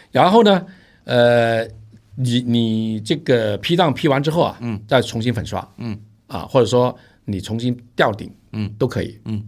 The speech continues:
Speaker 1: 啊，这个就 OK 了。这是天，天花的换运。
Speaker 2: 嗯。
Speaker 1: 地板呢，从，全部会换新的。
Speaker 2: 全部换新的。这个比较容易做到。
Speaker 1: 容易做到。
Speaker 2: 嗯。
Speaker 1: 嗯。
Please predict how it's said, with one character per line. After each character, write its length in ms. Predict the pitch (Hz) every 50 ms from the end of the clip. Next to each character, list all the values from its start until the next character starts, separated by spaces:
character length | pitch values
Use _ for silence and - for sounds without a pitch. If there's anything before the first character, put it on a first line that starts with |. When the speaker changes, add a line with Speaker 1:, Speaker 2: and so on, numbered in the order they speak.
| 107
Speaker 1:
啊， 240 | - 98 82 82 - _ _ _
这 100 | - 123
个 60 | 113 104
就 80 | 107
OK 160 | 104 - 117
了。 120 | 107 101 - - - -
这 120 | - 156
是 80 | 131 120
天， 240 | 120 - 131 131 -
天 180 | - - - 131
花 160 | 123 131 120
的 60 | 104
换 180 | - - 123 -
运。 180 | 95 - - _ _ _ -
Speaker 2:
嗯。 180 | 120 107 101 - - - - - - _ _ _ -
Speaker 1:
地 160 | - 247 233
板 240 | 185 - 107 92 85
呢， 240 | 90 95 90 92 92 - _ _ _ _ _ _ _ _ _ _ -
从， 520 | - - - - 107 101 117 131 143 156 143 -
全 220 | - - 117 117
部 60 | 127 127
会 60 | 117
换 200 | 104 - 107 98
新 180 | - - 107
的。 100 | 104 - - - -
Speaker 2:
全 100 | - 117 120
部 80 | 127 117
换 120 | 117 107
新 200 | 101 107 95 92
的。 80 | 90 - _ _ _ _ _ _ _ _ _ - _ - -
这 100 | - 160
个 60 | 143
比 80 | 117 107
较 140 | 120 117
容 180 | 110 104 104 107
易 60 | 107
做 160 | 101 107 104
到。 160 | 98 92 - -
Speaker 1:
容 100 | 113 120
易 40 | 127
做 100 | 127 135
到。 180 | 120 110 104 -
Speaker 2:
嗯。 100 | 107 107 95
Speaker 1:
嗯。 160 | 104 101 85